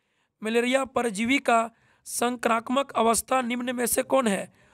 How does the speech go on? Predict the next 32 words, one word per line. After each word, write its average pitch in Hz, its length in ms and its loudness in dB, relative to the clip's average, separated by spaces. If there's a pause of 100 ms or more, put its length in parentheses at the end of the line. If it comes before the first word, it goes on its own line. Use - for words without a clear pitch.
(220)
ऑप्शन 220 480 0
बी 262 220 2
सही 254 260 2
उत्तर 262 280 -2
थर्टी 226 360 0
वन 233 240 2
का। - 220 -8 (1000)
आगे 226 260 0
देखिए 254 300 0
क्वेश्चन 247 380 0
नंबर 254 220 0
थर्टी 226 360 0
टू, 247 320 -2 (880)
बत्तीस 214 520 0
नंबर 240 260 0
क्वेश्चन 247 360 0
को 240 120 0
देखिए। 196 400 -4 (800)
मलेरिया 240 460 2
परजीवी 240 480 0
का 262 160 0
लैंगिक 233 480 -4
चरण 247 360 -2 (440)
निम्न 247 300 0
में 254 120 4
से 262 160 0
किसमें 247 440 0
पूर्ण 254 300 0
होता 220 300 2
है? 180 160 -2 (360)
मच्छर 220 480 2
में। 196 240 -6